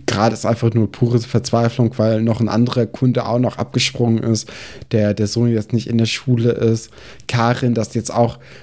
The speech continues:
nicht so richtig schlecht geheißen hat, was Atze jetzt nämlich hier auf dem, auf dem Sportplatz, äh, Schrottplatz zu tun hat, sondern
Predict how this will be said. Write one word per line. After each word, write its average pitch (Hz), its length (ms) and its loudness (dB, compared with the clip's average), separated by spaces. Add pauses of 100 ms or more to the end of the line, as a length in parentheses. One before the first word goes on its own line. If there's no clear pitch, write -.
(140)
nicht 127 220 2
so 127 80 2
richtig 131 760 0
schlecht - 640 0
geheißen 143 1400 0
hat, 143 240 0 (220)
was 120 300 2
Atze 131 320 0
jetzt 120 300 0
nämlich 123 260 2
hier 123 220 2
auf 113 80 -6
dem, 117 280 0
auf - 140 -4
dem - 60 -8
Sportplatz, 131 600 0
äh, 135 180 2
Schrottplatz 131 600 -2
zu 127 100 2
tun 143 380 2
hat, 135 220 0 (280)
sondern 117 500 0